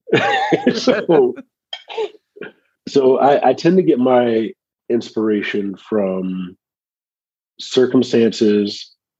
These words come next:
Speaker 1: or I always say I'm not the smartest person in the room, but I don't think like anyone else in the room. So because of that, it seems like I'm smart. <laughs> And so that's the, that's kind of the thing that happens when I,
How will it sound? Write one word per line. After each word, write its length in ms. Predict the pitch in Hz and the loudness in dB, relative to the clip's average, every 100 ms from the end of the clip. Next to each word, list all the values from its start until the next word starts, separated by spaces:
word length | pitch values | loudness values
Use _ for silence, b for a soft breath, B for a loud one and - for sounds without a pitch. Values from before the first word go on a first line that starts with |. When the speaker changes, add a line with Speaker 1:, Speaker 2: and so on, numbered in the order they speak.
| _ _ _ _ _ - | _ _ _ _ _ 0
Speaker 1:
or 680 | 110 110 107 104 101 98 - _ _ _ _ _ _ _ - | 2 4 4 2 2 -2 -6 _ _ _ _ _ _ _ -4
I 100 | 107 | 2
always 220 | 123 123 | 2 4
say 80 | 139 | 2
I'm 140 | 117 | 2
not 180 | 117 113 | 0 0
the 60 | 113 | -6
smartest 480 | - 104 110 120 | -4 -2 -2 0
person 260 | - 143 151 | 0 0 2
in 60 | 147 | 4
the 80 | |
room, 300 | 139 147 143 | 4 4 4
but 100 | 113 | 2
I 120 | 98 101 | 0 -2
don't 200 | 107 - | -4 0
think 220 | 123 110 | 0 0
like 200 | 101 92 | -2 -2
anyone 280 | 92 92 92 | -2 -2 -2
else 180 | 92 - | -4 -4
in 100 | 92 | -2
the 80 | |
room. 260 | 90 92 92 | 0 -2 -2
So 140 | - 87 | -6 -10
because 320 | 95 127 113 | -4 0 2
of 100 | 92 | 2
that, 180 | 95 - | 0 -2
it 120 | - | -8
seems 360 | - 107 95 85 | 0 2 2 -2
like 140 | - | -12
I'm 100 | - | -14
smart. 300 | - 90 - _ | -14 -12 -12 _
<laughs> 720 | _ _ _ _ _ _ - | _ _ _ _ _ _ 0
And 480 | - - 151 123 | 0 2 0 0
so 560 | 117 131 120 107 101 98 _ _ _ _ _ - | 0 2 2 2 0 -2 _ _ _ _ _ -4
that's 300 | 117 113 - | -2 -2 0
the, 360 | 123 117 113 | 2 4 4
that's 180 | 107 110 | 0 -2
kind 180 | - 135 | 0 2
of 80 | 147 | 2
the 80 | 143 | 2
thing 220 | 135 117 | 2 0
that 100 | 107 | 0
happens 320 | 110 110 104 | -4 -6 -4
when 180 | 107 104 | -4 -2
I, 360 | 104 101 98 | -2 -4 -6